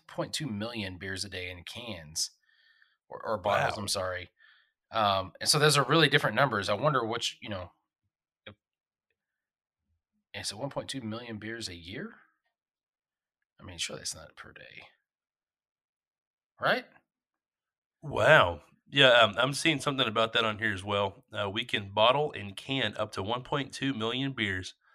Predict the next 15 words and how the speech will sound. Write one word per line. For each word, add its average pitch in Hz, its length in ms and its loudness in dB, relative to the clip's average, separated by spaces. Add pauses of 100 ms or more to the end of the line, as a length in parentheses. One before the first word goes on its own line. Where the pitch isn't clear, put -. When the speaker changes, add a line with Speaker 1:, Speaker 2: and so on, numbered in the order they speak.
(280)
Speaker 2:
and 104 180 -10
fill 117 420 0
one 123 220 -4
thousand 120 400 2
four 117 220 -2
hundred 117 360 -6
kegs 101 500 -4
a 95 80 -8
day. 87 400 -12 (4000)
Speaker 1:
It's 120 100 10
a 120 40 8
lot 135 180 10
of 135 60 -2
Speaker 2:
Wow. - 20 -2
Speaker 1:
brew. 135 300 6